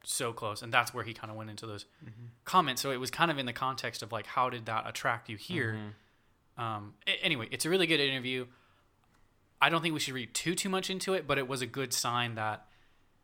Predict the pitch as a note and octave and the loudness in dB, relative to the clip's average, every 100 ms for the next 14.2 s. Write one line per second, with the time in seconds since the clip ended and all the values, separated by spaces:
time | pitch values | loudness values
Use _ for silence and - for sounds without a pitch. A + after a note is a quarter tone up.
0 | _ - - C#3+ B2+ B2 A#2 A2 - _ | _ -12 -4 -2 2 2 0 -12 -14 _
1 | _ _ _ _ _ _ _ - A#2+ A#2+ | _ _ _ _ _ _ _ -8 -4 -2
2 | - - A2+ A2 A2 - _ _ _ _ | -2 -2 -4 -2 -6 -10 _ _ _ _
3 | _ - - C#3+ C#3+ C#3+ B2+ A#2+ - - | _ -14 2 4 4 4 -4 -4 -6 -6
4 | - - A#2+ B2+ A#2 - A#2+ - C3+ F#3 | -6 -6 -4 -6 -6 -4 -4 -4 -4 -4
5 | - - - _ _ D#3 D3 C#3 A#2 A#2+ | -8 -20 -20 _ _ -2 0 0 -2 -2
6 | - A2 G#2 - - _ _ _ - C3+ | 0 0 -2 -10 -14 _ _ _ -6 -6
7 | - D#3 D#3+ D#3+ D#3 D3 D3 C#3+ B2+ B2 | -2 0 2 4 2 2 2 2 0 0
8 | C3 A#2+ A#2+ B2 A#2 A2 A2 A#2 A#2 G#2 | 2 2 0 -2 0 0 -2 -6 -8 -6
9 | G#2+ G#2+ A#2+ C#3 D3 F3 F3 F#3+ G3+ - | -4 2 2 2 -6 -4 0 0 -2 -12
10 | - _ C#3 B2+ A#2 A#2 A#2+ D#3 - B3+ | -20 _ 0 0 0 -2 -2 -2 -2 -4
11 | B3 C4 B3+ - - - C#3+ C3+ A2+ G2+ | -4 -6 -8 -14 -20 2 4 4 2 2
12 | C#3 B2+ - - _ _ _ - - D3 | 2 2 -4 -14 _ _ _ -2 2 2
13 | C#3+ - C3 B2 A#2+ B2+ A2+ B2 C#3+ D3+ | 0 0 2 2 0 -2 -2 0 0 0
14 | C#3 | -4